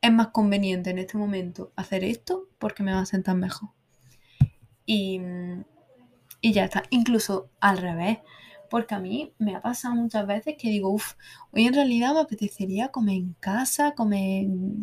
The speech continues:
algo así casero, tranquilamente, pero tengo un evento con mi familia o con mis amigos", y valoro más el no perderme ese evento que el comer en casa.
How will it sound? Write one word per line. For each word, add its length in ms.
algo 540
así 760
casero, 840
tranquilamente, 1300
pero 380
tengo 440
un 140
evento 680
con 160
mi 100
familia 600
o 80
con 160
mis 120
amigos", 400
y 100
valoro 380
más 300
el 220
no 140
perderme 640
ese 260
evento 500
que 440
el 160
comer 260
en 140
casa. 380